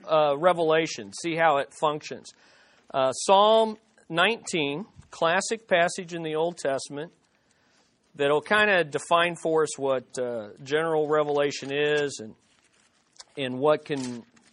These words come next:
what we should see from it. So Psalm nineteen, and let's look at verses one through six. Notice what it says. "The heavens declare" what?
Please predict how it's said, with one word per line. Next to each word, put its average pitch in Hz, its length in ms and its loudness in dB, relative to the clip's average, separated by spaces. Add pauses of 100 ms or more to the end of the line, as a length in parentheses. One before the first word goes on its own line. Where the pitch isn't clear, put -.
(140)
what 165 200 0
we 156 100 -4
should 135 220 -12
see 151 240 -8
from 123 260 -8
it. - 80 -16 (1300)
So 170 200 -2
Psalm 240 540 4
nineteen, 165 720 -4 (2500)
and 156 100 -4
let's 175 160 0
look 208 80 2
at 175 80 -4
verses 156 400 -2
one 156 500 0 (140)
through 139 440 -8
six. - 460 -2
Notice 185 220 -2
what 180 160 2
it - 60 -8
says. 131 360 0 (640)
"The 143 200 4
heavens 285 840 4 (560)
declare" 220 880 2 (160)
what? 175 300 4